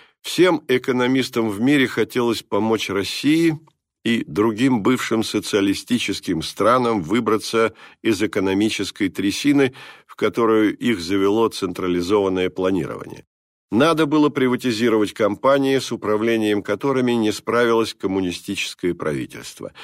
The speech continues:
Но что делать в ситуации, когда бюджет участников аукциона ограничен, то есть они, в принципе, готовы были бы отдать за продающийся объект больше денег,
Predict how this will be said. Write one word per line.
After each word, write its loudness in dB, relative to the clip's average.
Но 2
что 4
делать 2
в -8
ситуации, -2
когда 0
бюджет -2
участников -2
аукциона 0
ограничен, 0
то 0
есть -2
они, 0
в -10
принципе, -4
готовы 2
были 2
бы 0
отдать 0
за -2
продающийся 0
объект 0
больше -2
денег, -2